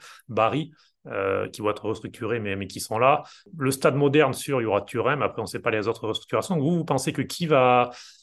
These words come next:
qui va être choisi ? Et surtout, est-ce que vous craignez que du coup, parce que le, le choix, ce sera en deux mille vingt-six pour, pour les cinq stades, est-ce que vous craignez que du coup, les autres stades, s'ils n'ont pas déjà commencé les travaux, s'ils n'ont pas eu les subventions, les chantiers n'aillent pas à leur terme ?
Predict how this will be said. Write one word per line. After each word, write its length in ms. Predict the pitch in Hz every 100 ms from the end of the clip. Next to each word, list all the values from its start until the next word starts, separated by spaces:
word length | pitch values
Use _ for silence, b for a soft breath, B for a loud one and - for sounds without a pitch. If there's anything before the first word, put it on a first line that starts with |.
| B _ _ -
qui 120 | 185
va 100 | 156
être 200 | 143 135
choisi ? 600 | - 151 139 127 190 202 - -
Et 60 |
surtout, 420 | 139 - - 196 196
est-ce 120 | 190
que 80 | 139
vous 120 | 147
craignez 640 | - 160 165 196 220 - _ _
que 100 | -
du 220 | 135 147 -
coup, 420 | 180 208 220 - -
parce 160 | 127
que 80 | 143
le, 160 | 123 120
le 100 | 131
choix, 180 | 156
ce 80 | -
sera 100 | -
en 20 |
deux 80 | 113
mille 140 | 113 107
vingt-six 480 | 110 - 185 - - b b b b
pour, 280 | 117 101 101
pour 140 | 117
les 60 | 104
cinq 180 | - 104
stades, 180 | 160
est-ce 120 | 139 -
que 60 |
vous 120 | 120
craignez 300 | 127 147 156
que 100 | 170
du 120 | 127 123
coup, 160 | 160
les 100 | 135
autres 240 | 123 127 123
stades, 400 | - 160 170 -
s'ils 180 | -
n'ont 120 | 117 120
pas 320 | 143 139 -
déjà 260 | 107 127 139
commencé 340 | 127 131 127
les 100 | 127
travaux, 320 | 127 131 135
s'ils 120 | 131 113
n'ont 100 | 110
pas 100 | 139
eu 40 |
les 60 | 117
subventions, 580 | 123 117 117 160 170 - B B B -
les 120 | 104
chantiers 460 | 107 131 123 - 156
n'aillent 200 | 135 110
pas 100 | 131
à 40 |
leur 140 | 110 -
terme ? 340 | 101 98 104